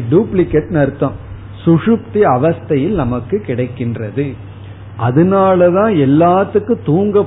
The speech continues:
போறதுன்னா அவ்வளவு சந்தோஷம். தூங்க போறதுக்கு யாராவது சங்கடப்படுவார்களா? யாருமே சங்கடப்பட மாட்டார்கள். அது எந்த இடமா இருக்கலாம், எப்படி வேணுமானாலும் இருக்கலாம். தூங்குறதுல அவ்வளவு விருப்பம். நான் வெஹிக்கிள்ல போயிட்டு இருக்கும்போது பாக்கிறேன்,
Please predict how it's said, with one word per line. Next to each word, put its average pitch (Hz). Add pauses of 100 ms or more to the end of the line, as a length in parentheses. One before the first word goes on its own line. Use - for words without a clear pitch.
போறதுன்னா 165
அவ்வளவு 180
சந்தோஷம். 147 (680)
தூங்க 214
போறதுக்கு 175
யாராவது 156
சங்கடப்படுவார்களா? 139 (440)
யாருமே 151
சங்கடப்பட 147
மாட்டார்கள். 127
அது 120
எந்த 139
இடமா 139
இருக்கலாம், 123 (680)
எப்படி 143
வேணுமானாலும் 131
இருக்கலாம். 127
தூங்குறதுல 170
அவ்வளவு 156
விருப்பம். 143 (720)
நான் 139
வெஹிக்கிள்ல 165
போயிட்டு 151
இருக்கும்போது 147
பாக்கிறேன், 143